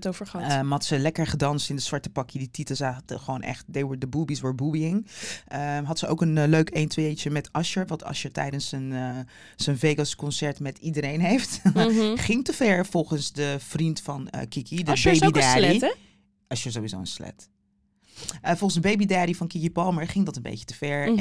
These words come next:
Speaker 1: Mhm.
Speaker 2: he went to X.
Speaker 1: Mhm.
Speaker 2: Twitter. En op Twitter had hij gezegd iets in de trant van, eh, "Je bent een moeder met een kind.
Speaker 1: Ja,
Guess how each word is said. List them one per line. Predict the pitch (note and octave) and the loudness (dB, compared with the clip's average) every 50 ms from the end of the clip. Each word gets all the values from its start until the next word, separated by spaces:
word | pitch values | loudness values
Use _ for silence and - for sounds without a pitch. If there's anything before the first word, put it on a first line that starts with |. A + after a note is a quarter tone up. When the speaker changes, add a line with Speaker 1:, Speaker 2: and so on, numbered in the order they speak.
| G3 C#3+ | 2 2
Speaker 1:
Mhm. | C#3 | 2
Speaker 2:
he | D3 C#3+ C3 | 0 0 -2
went | C3 A#2+ A#2+ A#2+ B2 - | -4 -4 -6 -6 -6 -8
to | - C3 - - - - - - | -8 -8 -8 -8 -10 -12 -10 -8
X. | - - - - - _ _ _ _ _ _ _ _ | -8 -8 -8 -8 -10 _ _ _ _ _ _ _ _
Speaker 1:
Mhm. | - A3+ G3 F#3+ G#3 F#3+ | -2 0 2 2 2 0
Speaker 2:
Twitter. | E3+ - B2+ A2 F2 - - - _ _ _ _ - - - - C3+ - | 0 -2 -2 -4 -4 -6 -10 -14 _ _ _ _ -18 -16 -14 -14 -16 -4
En | _ C#3+ D3+ | _ -2 -2
op | C#3+ - | 0 -4
Twitter | - - D#3 - D#3+ C#3+ | -4 -4 -2 -2 -2 -2
had | C#3 C#3 | -2 -2
hij | - B2 | -6 -6
gezegd | A#2 C#3+ B2 C3 C3 A#2+ A#2 - | -4 -4 -2 -2 -2 -4 -4 -10
iets | - - A#2+ - - | -10 -10 -8 -8 -6
in | - | -6
de | B2+ A#2 | -6 -6
trant | - - B2+ B2+ A#2 - | -6 -6 -6 -6 -6 -6
van, | - B2 B2 A#2+ B2 B2 | -6 -6 -6 -4 -4 -4
eh, | A#2+ A#2+ | -4 -4
"Je | A#2+ B2 | -4 -2
bent | B2+ C3 C3 | -4 -4 -2
een | C3 | -2
moeder | B2+ C3 B2+ B2+ B2 A#2+ | -2 -2 -2 -2 -2 -2
met | A#2+ A#2+ | -2 -4
een | - | -6
kind. | - - A#2 A2+ - - - | -8 -6 -6 -6 -6 -8 -6
Speaker 1:
Ja, | - G3+ E3 - | -2 -2 -2 -2